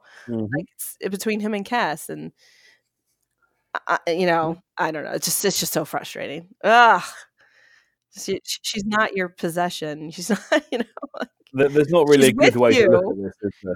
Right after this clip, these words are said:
Speaker 2: Yeah, it's like, she's with you, so what do you
Speaker 1: Mm.
Speaker 2: care? Like, what,
Speaker 1: Just,
Speaker 2: how
Speaker 1: just
Speaker 2: is
Speaker 1: respect what she does and don't worry about anything else.
Speaker 2: Right, like, you know how she feels. She obviously is attracted to you and not Paris, you know?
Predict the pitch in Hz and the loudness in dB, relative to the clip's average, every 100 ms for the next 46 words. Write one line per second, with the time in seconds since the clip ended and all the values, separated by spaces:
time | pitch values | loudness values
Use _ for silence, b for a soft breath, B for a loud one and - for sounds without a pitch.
0 | - 392 214 196 240 233 - 294 320 294 | -4 0 0 2 0 0 2 0 0 -6
1 | - 226 185 175 185 254 269 - 208 196 | -2 0 2 2 0 -4 -10 -6 2 4
2 | 190 196 202 226 220 196 180 175 170 - | 4 0 -2 -4 -2 0 0 0 -4 -2
3 | 180 175 _ - 180 120 175 180 180 - | -4 -4 _ -6 -4 -4 -2 0 0 0
4 | 143 - 131 113 - 123 - 123 98 92 | -2 0 0 0 -4 -6 0 0 0 -4
5 | 92 - 92 92 104 104 101 98 101 95 | -6 -12 -12 -4 -2 0 0 0 -2 -6
6 | 101 85 87 285 277 208 220 247 254 269 | -10 -10 -4 0 4 4 2 2 4 4
7 | 254 - 247 226 202 185 190 214 202 196 | 2 0 -4 -2 0 0 0 0 2 2
8 | 196 - 185 180 170 170 - - 170 170 | 0 -4 -4 -2 -2 -4 -6 -6 -6 -4
9 | 165 160 - 175 202 185 165 175 170 160 | -4 -4 -6 -10 -6 -4 -2 -2 -4 -8
10 | - 180 156 170 269 - - _ 202 175 | -4 -4 -2 -4 -4 -10 -20 _ -6 -4
11 | 170 170 254 | -2 -2 -4